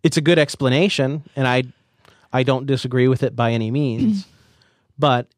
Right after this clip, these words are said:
Speaker 1: i-, the, the armor is, is portrayed, in my opinion, to be a little bit too powerful.
Speaker 2: Like, it doesn't need him at all.
Speaker 1: Like, yeah, that,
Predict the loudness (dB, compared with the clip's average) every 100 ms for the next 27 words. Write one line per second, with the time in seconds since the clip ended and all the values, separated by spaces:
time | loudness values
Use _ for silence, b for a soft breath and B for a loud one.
0 | _ -4 -4 -2 -2 0 2 2 4 4
1 | 4 4 0 -2 -8 -6 -6 -8 _ _
2 | _ -4 -2 -2 0 2 2 0 -6 -10
3 | _ _ _ _ _ _ _ _ _ _
4 | 0 2 4 4 2 0 -2 0 -2 -2
5 | -6 -10 _ _ _ _ _ _ -6 -6
6 | -2 -2 -2 -4 -6 -8 _ _ _ _
7 | _ _ _ -6 -4 -4 -6 -2 -2 -2
8 | _ _ -16 -6 -2 0 0 -4 -8 _
9 | _ _ _ -8 -6 -6 -8 -12 -20 -20
10 | _ -8 -6 -6 -6 -6 -8 -8 -8 -8
11 | -8 -6 -4 2 2 2 2 2 2 0
12 | 2 2